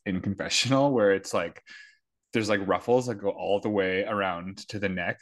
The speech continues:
but then there's, like, a sheer panel in the breast, and it, like, literally looks like a vagina, and her, like, boobs are, like, the clit. <laughs>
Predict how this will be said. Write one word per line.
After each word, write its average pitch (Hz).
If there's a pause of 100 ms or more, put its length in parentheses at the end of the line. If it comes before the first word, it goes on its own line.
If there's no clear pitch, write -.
(140)
but 104
then 101
there's, 104
like, 101
a 101
sheer 101
panel 98
in 104
the 98
breast, 101
and 113
it, 113
like, 107
literally 107
looks 104
like 101
a 101
vagina, 87 (100)
and 95
her, 104
like, 98
boobs 95
are, 92
like, 85 (180)
the 104
clit. 80 (320)
<laughs> -